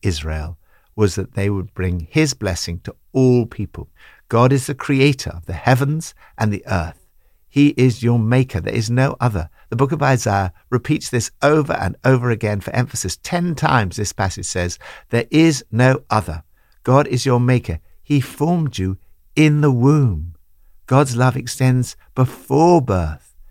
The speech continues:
to conception and the womb. This has profound implications for the debate about abortion and how we treat the unborn. Every human being, from the moment of conception, is created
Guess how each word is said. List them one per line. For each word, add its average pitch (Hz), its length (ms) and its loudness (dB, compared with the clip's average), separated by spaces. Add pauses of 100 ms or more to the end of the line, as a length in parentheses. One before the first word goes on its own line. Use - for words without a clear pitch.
(140)
to 139 100 2
conception 139 880 -2 (200)
and 107 140 -2
the 101 80 -2
womb. 107 680 2 (460)
This 139 200 0
has 131 200 0
profound 135 760 0
implications 110 600 -6
for - 100 -18
the 98 120 -8
debate 117 420 -4
about - 500 -8
abortion 127 600 -2 (280)
and 104 120 -4
how 127 200 0
we 120 120 -2
treat - 420 -6
the 113 220 -6
unborn. 117 680 0 (400)
Every 160 400 2
human 131 420 -2
being, 104 440 -2 (220)
from 131 200 2
the 123 80 4
moment 135 480 0
of - 100 -12
conception, - 760 -8
is 104 200 -6
created 131 720 -2